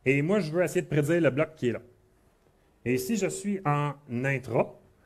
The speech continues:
on peut séparer la, l'information que j'affiche de deux façons différentes. Premièrement, les pixels qui sont dans le futur. Ben, en temps réel,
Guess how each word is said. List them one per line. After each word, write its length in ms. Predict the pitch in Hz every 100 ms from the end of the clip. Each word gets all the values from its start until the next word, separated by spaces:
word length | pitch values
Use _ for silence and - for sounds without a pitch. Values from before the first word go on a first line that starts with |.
| _ _ -
on 140 | 120
peut 240 | 120 196 214
séparer 720 | - 160 143 151 175 220 -
la, 460 | 139 135 131 127 120
l'information 640 | 123 131 143 131 127 185 196 -
que 100 | -
j'affiche 400 | 123 117 180 170
de 80 | 113
deux 200 | 107 151
façons 240 | 127 131
différentes. 520 | 113 107 90 - _ _ _ _ _ _
Premièrement, 580 | - 185 175 147 175 247 - _ _ -
les 200 | 117 143
pixels 420 | 143 147 - 196 196
qui 120 | -
sont 120 | 190
dans 140 | 165
le 80 | 151
futur. 360 | 165 139 - 95 - - _ _ _ _ _ _
Ben, 240 | 101 110 131 165
en 100 | 233
temps 220 | 214 185
réel, 380 | 113 101 104